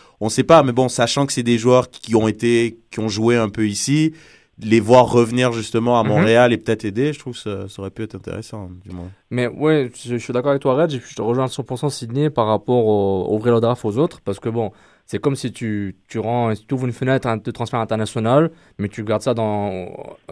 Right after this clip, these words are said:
Speaker 2: tu gardes ça de, dans le cadre, le cadre nord-américain. Mais moi, je suis en plus d'accord deux mille pour cent avec ça, c'est que la N C A A, à un moment, elle va devenir indi-, inutile par rapport au, au développement du soccer américain. Parce que la M L S,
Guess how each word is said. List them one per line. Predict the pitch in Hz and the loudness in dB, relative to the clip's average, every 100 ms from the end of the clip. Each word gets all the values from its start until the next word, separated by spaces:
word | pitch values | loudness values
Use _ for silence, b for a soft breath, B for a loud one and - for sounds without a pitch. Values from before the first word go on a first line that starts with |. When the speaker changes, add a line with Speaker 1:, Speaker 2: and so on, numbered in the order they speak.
| 104 | -8
Speaker 2:
tu | 117 | -2
gardes | 113 | 0
ça | - 139 | 2 2
de, | 113 107 101 | 2 -2 -2
dans | 98 107 | -2 -4
le | |
cadre, | 104 127 110 104 95 90 | 0 -2 0 -2 -2 -4
le | 90 | -8
cadre | 95 110 101 95 | -6 -6 -4 -4
nord-américain. | 98 104 107 110 131 135 B B B | -2 -2 -2 -2 -2 -4 B B B
Mais | 117 117 117 113 - _ _ b b b b 110 | 0 2 2 0 -4 _ _ b b b b -4
moi, | 123 156 | 4 4
je | 185 | 6
suis | 151 | 4
en | 143 | 2
plus | 180 135 | 0 2
d'accord | 127 165 147 | 4 4 2
deux | 135 | 2
mille | 147 | 0
pour | 131 | -4
cent | 170 | -2
avec | 139 120 | -2 -2
ça, | - 170 202 190 | -2 -2 -2 -4
c'est | - 120 | -6 -6
que | 127 | -2
la | 107 113 | 2 2
N | 120 | 0
C | - 131 | -2 -2
A | |
A, | 117 113 135 147 | -2 2 4 4
à | |
un | |
moment, | 117 117 143 | 2 2 4
elle | 117 | 4
va | 110 | 2
devenir | 107 104 107 120 113 | -2 -4 -4 -4 -4
indi-, | 123 117 110 - - - - | -6 -8 -10 -14 -18 -20 -8
inutile | 147 147 135 160 | -2 0 2 0
par | 131 107 | 2 2
rapport | 120 113 | 4 4
au, | 101 95 | 4 2
au | 110 | 0
développement | 110 113 117 117 | 0 0 0 -4
du | 101 | -4
soccer | 110 117 | -2 -2
américain. | 98 92 95 98 - _ _ _ _ | 0 -2 -6 -12 -14 _ _ _ _
Parce | 107 | -4
que | - 135 | 2 4
la | 135 | 6
M | 139 | 4
L | 139 156 | 4 4
S, | 180 - - | 2 0 -8